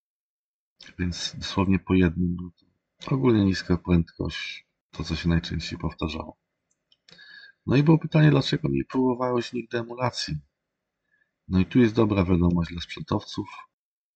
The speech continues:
Sześćdziesiąt osiem procent z nich stwierdziło, że ich to nie interesuje, preferują prawdziwy sprzęt. Chociaż widzę tu jedną odpowiedź ciekawą, jakiegoś przebudzonego.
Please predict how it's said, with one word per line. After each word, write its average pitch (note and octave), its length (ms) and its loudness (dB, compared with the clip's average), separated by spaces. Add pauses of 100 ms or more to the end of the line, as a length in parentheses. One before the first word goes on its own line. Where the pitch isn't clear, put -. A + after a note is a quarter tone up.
Sześćdziesiąt F#2 600 -2
osiem E2+ 500 -2 (160)
procent F2 360 -8
z - 160 -14
nich E2+ 180 -4
stwierdziło, E2+ 560 -2
że E2+ 220 -2
ich - 220 -12
to G2 120 -2
nie A#2 200 2
interesuje, B2+ 640 -4
preferują F2+ 540 -2
prawdziwy F2 420 -6
sprzęt. - 520 -2 (2250)
Chociaż F#2 340 2
widzę F#2+ 260 2
tu G2+ 140 0
jedną F2+ 280 8
odpowiedź E2+ 460 0
ciekawą, E2+ 440 2
jakiegoś E2 380 -2
przebudzonego. F2+ 800 2